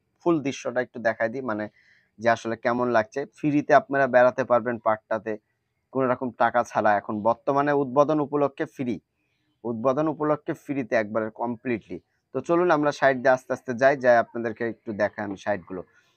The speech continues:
তো সামনে কিন্তু বসার জন্য অনেক কয়টা এরকম ধরনের চেয়ারগুলো আছে, এখানে আর একটা বগ আছে, এবং এইখানে গোল করে বসার জন্যে যেরকম রাজশাহী মুক্ত মঞ্চে আছে সেরকম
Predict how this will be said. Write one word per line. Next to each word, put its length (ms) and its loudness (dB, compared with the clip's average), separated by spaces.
তো 60 4
সামনে 360 0
কিন্তু 280 -4
বসার 360 0
জন্য 180 -4
অনেক 280 -2
কয়টা 240 0
এরকম 320 -6
ধরনের 420 -8
চেয়ারগুলো 480 0
আছে, 240 -2
এখানে 240 -4
আর 100 4
একটা 240 -4
বগ 280 4
আছে, 220 0
এবং 200 2
এইখানে 420 0
গোল 260 6
করে 220 6
বসার 380 2
জন্যে 340 -2
যেরকম 300 0
রাজশাহী 360 4
মুক্ত 340 -4
মঞ্চে 380 0
আছে 240 2
সেরকম 400 -4